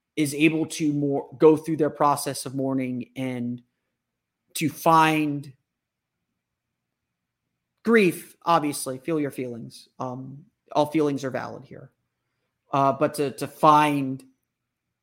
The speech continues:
the joy and the spark of life in that. Um, we are obviously getting set to celebrate the Orlando Magic's thirty-fifth anniversary season this year. Um, it is a, a, a huge occasion. It is a huge event.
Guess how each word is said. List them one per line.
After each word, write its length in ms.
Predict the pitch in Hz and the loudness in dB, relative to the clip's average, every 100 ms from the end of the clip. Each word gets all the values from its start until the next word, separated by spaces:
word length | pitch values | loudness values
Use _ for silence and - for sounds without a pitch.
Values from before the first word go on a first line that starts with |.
| - 127 | -20 -4
the 100 | 165 | -2
joy 580 | 151 165 156 147 139 131 | 2 4 6 4 0 -4
and 140 | 139 135 | -6 -6
the 40 | |
spark 340 | - 151 139 135 | -4 -2 -2 -4
of 120 | 127 | -6
life 460 | 131 123 120 - _ | -6 -6 -8 -14 _
in 240 | 135 120 113 | -6 -6 -8
that. 320 | 117 131 _ _ _ - | -12 -16 _ _ _ -14
Um, 340 | 123 117 131 _ _ _ _ _ _ _ _ _ _ _ _ _ _ _ _ _ _ _ - | -12 -12 -18 _ _ _ _ _ _ _ _ _ _ _ _ _ _ _ _ _ _ _ 2
we 120 | 226 | 10
are 80 | 294 | 12
obviously 400 | 277 254 - 226 | 12 8 4 4
getting 200 | 196 185 | 4 2
set 200 | 202 180 | 0 -2
to 60 | 156 | -2
celebrate 460 | 165 156 160 151 | 0 0 0 -2
the 60 | 151 | -2
Orlando 280 | 139 139 131 | -4 -4 -6
Magic's 340 | 131 127 - | -6 -10 -8
thirty-fifth 380 | 135 117 131 117 | -8 -6 -8 -8
anniversary 440 | 110 92 - - | -8 -10 -14 -14
season 320 | - 80 - - | -14 -14 -18 -20
this 160 | - | -20
year. 100 | - _ _ _ _ | -20 _ _ _ _
Um, 280 | 147 135 131 | -2 -2 -4
it 120 | 156 151 | -2 0
is 460 | 147 139 - - - 156 | 0 0 -4 -6 -8 -12
a, 160 | 156 - _ _ _ _ | -12 -14 _ _ _ _
a, 80 | 165 156 | -6 -2
a 100 | 180 | -2
huge 360 | - - 247 208 | -2 0 2 0
occasion. 520 | - 196 185 170 160 | -4 -2 -2 -4 -10
It 100 | 143 | -10
is 100 | 143 | -12
a 40 | |
huge 380 | 127 - 214 185 | -14 -6 -6 -4
event. 500 | 156 156 147 143 - | -2 -2 -2 -6 -14